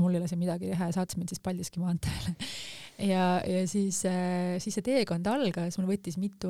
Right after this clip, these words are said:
aastat aega, et sellest, äh, lõplikult üle saada, siis, äh, mulle siis, äh, määra-, öeldi siis, et mul on siis depressioon ja siis väga tugev, äh, paanikahäire. Äh, ma sain selle häirega sõbraks, et, äh, nüüd see mind ei kimbuta ja ma eriti,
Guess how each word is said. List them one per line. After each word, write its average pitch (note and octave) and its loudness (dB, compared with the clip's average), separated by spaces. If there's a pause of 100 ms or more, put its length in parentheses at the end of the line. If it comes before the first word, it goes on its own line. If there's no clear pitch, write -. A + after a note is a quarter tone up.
aastat F3+ -6
aega, F3+ -2
et F#3 -6
sellest, F#3 -6
äh, F3+ -2
lõplikult F3+ -4
üle B3+ 0
saada, F3 -4
siis, F3 -6
äh, F3 -2 (100)
mulle F3 0
siis, F3+ -8 (100)
äh, - -6 (100)
määra-, F#3+ 0 (180)
öeldi F#3 4
siis, E3 -4
et F#3+ -8
mul F3+ -2
on E3+ -4
siis - -6
depressioon F3+ 0
ja F3 0
siis F3 -2
väga F#3 -2
tugev, F3+ -4
äh, F3+ -2
paanikahäire. G3+ 0 (580)
Äh, F#3 2
ma F#3 2
sain A#3 0
selle F3+ -2
häirega F#3 2
sõbraks, - -4 (100)
et, - 0
äh, F3 0
nüüd F#3 2
see F3 0
mind F3 0
ei F3+ -2
kimbuta F#3+ 0
ja F3+ -2
ma F3 0
eriti, G3+ -2